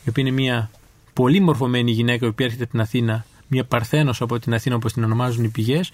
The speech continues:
η οποία έρχεται, γίνεται αυτοκράτηρα, γίνεται Αυγούστα κι αυτή, και θα λέγαμε ότι η είσοδος αυτή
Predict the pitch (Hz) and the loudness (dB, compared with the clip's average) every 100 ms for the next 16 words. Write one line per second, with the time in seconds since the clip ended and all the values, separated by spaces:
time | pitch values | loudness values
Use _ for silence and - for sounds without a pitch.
0 | - - - 127 110 143 131 - _ _ | -14 -20 -6 -4 0 0 -2 -8 _ _
1 | - 143 147 165 175 185 - 131 131 123 | -2 0 0 -2 -2 -4 -6 -4 -2 0
2 | 120 117 - - - - 117 113 - 117 | -2 -2 -8 -20 -16 -6 -4 -2 -2 0
3 | 131 160 160 143 147 139 113 123 160 - | 0 0 2 4 4 2 2 2 2 0
4 | 117 110 - 151 220 - - - - - | -4 -6 -2 -2 -2 -10 -20 -20 -20 -2
5 | 170 160 - - - - - 151 143 185 | 2 2 -2 -16 -20 -20 -6 0 2 2
6 | 233 226 208 190 180 147 - - - - | 2 2 2 2 0 -2 -6 -20 -20 -4
7 | 180 233 302 285 254 180 160 202 | 2 4 4 2 0 0 -2 -4